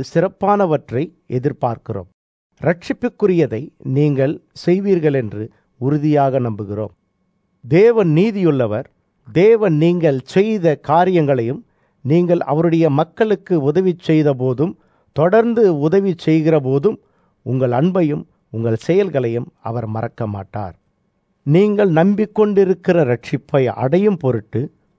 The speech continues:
உங்கள் வாழ்க்கை முழுவதும் தொடர்ந்து உழைத்து கொண்டிருக்க வேண்டும் என்பதே எங்கள் விருப்பமாகும். நீங்கள்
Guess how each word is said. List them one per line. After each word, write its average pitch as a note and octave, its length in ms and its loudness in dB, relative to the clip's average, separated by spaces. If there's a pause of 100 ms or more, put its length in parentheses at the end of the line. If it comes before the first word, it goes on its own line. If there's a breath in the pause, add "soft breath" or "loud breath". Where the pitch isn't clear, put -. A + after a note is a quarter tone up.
உங்கள் C3+ 280 0
வாழ்க்கை F3 540 0
முழுவதும் F3+ 680 2
தொடர்ந்து G3+ 560 0 (100)
உழைத்து D#3+ 480 0
கொண்டிருக்க C#3 540 0
வேண்டும் E3+ 440 2
என்பதே C3 440 2 (540)
எங்கள் A#2+ 340 -2
விருப்பமாகும். A#2 880 -2 (760)
நீங்கள் F3+ 400 2